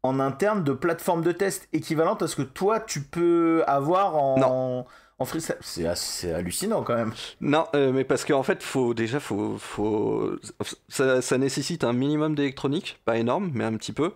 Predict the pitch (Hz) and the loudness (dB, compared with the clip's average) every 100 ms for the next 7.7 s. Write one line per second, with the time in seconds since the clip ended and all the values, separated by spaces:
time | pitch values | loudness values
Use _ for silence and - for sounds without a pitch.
0 | - - - 107 110 127 117 113 117 110 | -6 -6 -2 -2 0 -2 -2 -2 -2 -4
1 | 101 101 - - 104 - 127 117 104 - | -8 -12 -12 -8 -8 -2 0 0 -2 -4
2 | 107 110 113 - - - - - - - | -4 -4 -4 -14 -20 -18 -12 -12 -12 -6
3 | 104 107 104 101 104 107 104 101 - - | -2 0 0 0 0 0 -2 -4 -6 -6
4 | - 107 113 104 143 170 - _ - 117 | -6 -6 -4 0 -2 -2 -12 _ -2 0
5 | 110 110 107 107 107 107 104 101 95 - | 2 2 0 -2 -2 -2 -2 -4 -4 -8
6 | - - - 107 107 104 104 - - 113 | -10 -10 -6 -4 -2 -4 -4 -8 -6 -4
7 | 117 110 123 - 196 240 | -4 -6 -8 -4 -2 -2